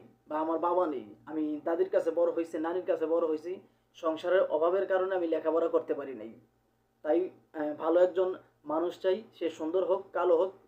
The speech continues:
বুড়া হোক কিংবা জওয়ান হোক, এমন একজন মানুষ পেলেই আমি তাকে বিয়ে করব।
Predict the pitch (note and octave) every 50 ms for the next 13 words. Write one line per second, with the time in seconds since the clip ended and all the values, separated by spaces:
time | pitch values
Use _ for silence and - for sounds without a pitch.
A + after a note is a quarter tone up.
0 | _ _ D#3 D#3 F3+ F#3+ F#3 F3+ G#3 G#3 - - G3 F#3 F3 E3 D#3+ F3+ F3+ E3+
1 | E3 D3+ C#3+ C#3 C3+ - - E3 E3+ F3+ F#3 F#3 F3+ F3+ F3 E3 D#3+ E3+ F3 E3+
2 | - G3+ G3 G3 G3+ G3 F3+ E3 D#3 E3 D#3 D3+ D#3+ D3+ D3+ D3+ D3 D3 - D3
3 | D3 D#3+ G#3+ A#3